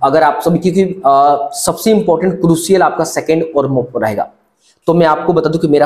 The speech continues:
paid counseling ज्वाइन कर लें। मैं बहुत limit स्टूडेंट्स को ले रहा हूँ। Goal एमबीबीएस, इस सबका link description box में दे रखा है।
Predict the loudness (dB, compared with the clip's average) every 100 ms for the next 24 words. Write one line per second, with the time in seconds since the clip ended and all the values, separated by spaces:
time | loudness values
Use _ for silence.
0 | 2 0 2 0 -2 -4 -2 -2 -2 -4
1 | -6 -6 -4 -2 0 0 0 0 -2 -8
2 | -10 -6 0 2 2 0 -4 -18 _ _
3 | _ _ -6 2 2 4 2 2 2 0
4 | -2 -10 _ _ _ _ -2 0 -2 0
5 | 2 2 2 -2 -10 -16 -16 -14 -10 -8
6 | -6 -2 0 0 0 2 2 0 -2 -4
7 | -10